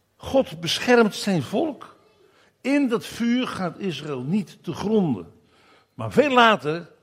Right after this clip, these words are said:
zegt Mozes: God woonde daar in die braambos. Hij was uit de hemel neergedaald. En hij ging het volk verlossen uit die vurige oven, maar zolang dat niet het gevolg was, geval was,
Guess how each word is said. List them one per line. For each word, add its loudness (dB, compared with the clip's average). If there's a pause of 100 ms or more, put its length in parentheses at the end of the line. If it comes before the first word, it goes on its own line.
(460)
zegt -10
Mozes: 2
God -8 (240)
woonde -2
daar -8
in -6
die -6
braambos. -10 (340)
Hij -10
was -4
uit -2
de -8
hemel -2
neergedaald. -6 (560)
En -12
hij -4
ging -2
het -4
volk -4
verlossen 2
uit 0
die -6
vurige -4
oven, -8
maar -6
zolang -4
dat -4
niet -8
het -10
gevolg -8
was, -12 (180)
geval 0
was, -4